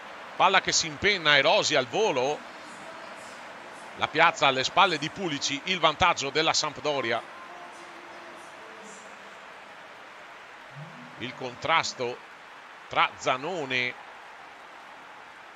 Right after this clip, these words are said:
e, eh, Mastro Pasqua e alla fine ne approfitta Rosi per il vantaggio della Sampdoria. Uno a zero per i doriani. Pighin. Per Sanguin, Spinozzi.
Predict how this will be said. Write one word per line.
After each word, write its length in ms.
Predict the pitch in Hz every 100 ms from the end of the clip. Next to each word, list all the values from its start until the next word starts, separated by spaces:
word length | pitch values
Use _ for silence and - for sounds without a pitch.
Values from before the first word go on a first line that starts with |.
| -
e, 260 | 117 151 -
eh, 320 | 104 101 98
Mastro 260 | 156 196 185
Pasqua 460 | 139 113 - 110 104
e 80 | 208
alla 160 | 190
fine 300 | 127 151 160
ne 100 | 156
approfitta 460 | 147 139 - 147 165
Rosi 420 | 139 135 110 131 -
per 140 | 131
il 80 | 139
vantaggio 560 | 139 127 165 139 131 131
della 240 | 143 147
Sampdoria. 560 | - 135 - 104 101 107
Uno 200 | 262 339
a 100 | 302
zero 300 | - 110 95 - - - - - - - -
per 120 | 180
i 80 | 175
doriani. 500 | 156 143 131 107 107 - - - - - - - - - - - - - - - - - - - - - - - - - - - - - - - - - - 226 - - - - - - - -
Pighin. 560 | 220 139 107 90 85 - - - - - - - - - - -
Per 120 | 101
Sanguin, 460 | - 123 117 98
Spinozzi. 600 | 87 - 123 113 - -